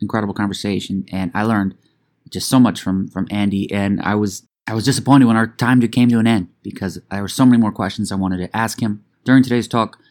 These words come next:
Andy chats about leadership and what it takes to lead young men and women during times of conflict.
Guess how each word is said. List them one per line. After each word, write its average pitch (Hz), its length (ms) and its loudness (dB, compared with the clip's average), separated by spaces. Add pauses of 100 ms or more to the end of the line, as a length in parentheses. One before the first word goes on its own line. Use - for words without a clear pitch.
(400)
Andy 113 500 0 (140)
chats 117 260 -2
about 101 400 -2 (140)
leadership 120 580 2 (160)
and 113 100 -2
what 127 80 2
it 127 120 -2
takes 147 240 -4
to - 100 -4
lead 127 320 -2
young 113 160 2
men 113 140 0
and 107 100 -2
women 110 320 0 (560)
during 170 300 2
times 85 260 -10
of - 80 -20
conflict. 87 480 -10